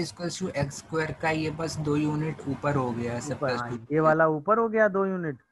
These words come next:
Speaker 2: ये वाला दो unit नीचे हो गया।
Speaker 1: यस सर, आ गया।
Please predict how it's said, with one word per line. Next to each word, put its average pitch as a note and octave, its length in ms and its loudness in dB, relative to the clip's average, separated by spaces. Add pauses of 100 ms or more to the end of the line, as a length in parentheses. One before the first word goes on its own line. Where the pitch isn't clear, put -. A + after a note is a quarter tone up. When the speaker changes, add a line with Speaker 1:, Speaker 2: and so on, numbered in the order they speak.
(340)
Speaker 2:
ये D3 120 -2
वाला D#3 260 6
दो D3 200 2
unit C#3+ 220 -2
नीचे C3+ 320 -10
हो F3+ 120 -8
गया। E3 200 -14 (1200)
Speaker 1:
यस C3+ 240 -2
सर, A#2+ 260 -8
आ A#2 180 2
गया। - 480 -16